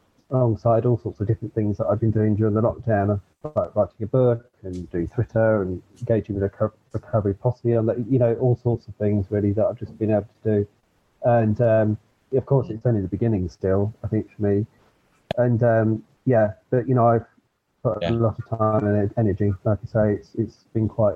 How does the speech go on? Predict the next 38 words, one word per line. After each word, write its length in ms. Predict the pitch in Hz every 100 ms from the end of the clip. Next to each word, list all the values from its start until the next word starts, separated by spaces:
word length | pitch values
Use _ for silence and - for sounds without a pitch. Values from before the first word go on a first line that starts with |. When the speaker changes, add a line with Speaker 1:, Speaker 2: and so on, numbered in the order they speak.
| -
Speaker 1:
you 80 | 117
know, 80 |
and 100 | 110
I 80 | 110
haven't 300 | 123 107 92
been 120 | 110 107
working 320 | 131 139 107
for 80 | 98
the 60 |
past 300 | 104 107 98 -
two 80 |
years, 300 | 104 101 98 -
you 80 | 110
know, 160 | 101 98
to, 160 | 110 98 - _ _ _ _ _ _ _ _
you 80 | 131
know, 260 | 113 107 - - 113 90 - - - 139 131 -
just 140 | -
to 80 | -
show 160 | 131
really 220 | 139 110 104
how 140 | 117
seriously 500 | - 123 107 98 113
that 120 | 107 101
I'm 100 | 110
taking 400 | 127 123 - 104
these 180 | 101
things 200 | 110 104
to 80 | -
get 100 | 120
it 140 | 104 120
right 260 | 117 107
and 100 | -
make 200 | 113 107
sure 280 | - 113 110
that, 160 | 104 -
you 80 | 113
know, 220 | 110 104